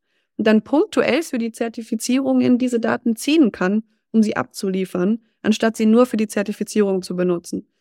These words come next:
Und, ähm, wie Katharina schon gesagt hat, engagieren wir uns dann viel auch in Foren. Es gibt zum Beispiel im Kakaobereich das Forum Nachhaltiger Kakao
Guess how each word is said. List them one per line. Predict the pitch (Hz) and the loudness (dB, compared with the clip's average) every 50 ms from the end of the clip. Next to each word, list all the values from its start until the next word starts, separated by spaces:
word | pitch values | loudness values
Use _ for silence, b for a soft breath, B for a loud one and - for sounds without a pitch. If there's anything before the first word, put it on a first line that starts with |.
| _ _ _ _ _ _ - | _ _ _ _ _ _ -4
Und, | 196 196 196 180 - | -2 -2 -2 -2 -2
ähm, | 190 185 190 185 185 | -2 -2 0 -2 -2
wie | - 208 | -2 -2
Katharina | - 214 196 196 196 214 220 208 | -2 0 0 0 2 2 2 2
schon | 208 - 196 190 | 2 0 -2 -2
gesagt | 185 180 196 202 233 220 - | -2 0 0 0 0 0 -2
hat, | 220 208 - | -8 -6 -4
engagieren | - 196 196 190 185 - 196 196 196 | -4 -2 -2 -2 -2 -2 -2 -2 -2
wir | 190 185 | -2 -4
uns | 185 190 - | -4 -6 -8
dann | - - 190 | -6 -6 -6
viel | 180 185 220 220 208 | -4 0 0 0 2
auch | 202 196 - | 2 0 2
in | 233 240 | 2 0
Foren. | 220 - - 208 202 208 196 196 196 | 0 2 2 4 4 4 4 2 0
Es | 190 180 - - | -2 -2 -6 -8
gibt | - - _ | -12 -12 _
zum | - - - | -8 -6 -4
Beispiel | - 190 190 - - 175 180 180 _ _ _ _ _ - | -4 -4 -6 -6 -6 -6 -6 -8 _ _ _ _ _ -6
im | 185 - | -6 -4
Kakaobereich | - 175 - - 196 202 208 196 190 190 185 185 185 | -4 -6 -4 0 2 2 2 2 0 0 0 -2 -2
das | - 180 - | -4 -10 -10
Forum | - - 208 202 190 190 196 | -2 2 2 4 4 2 0
Nachhaltiger | 185 175 185 - 185 185 - 196 - 196 185 | 0 -2 -4 -6 -10 -10 -10 -10 -10 -10 -10
Kakao | - 196 - - - 277 277 277 277 277 | -10 -12 -10 -4 -2 0 0 0 0 -2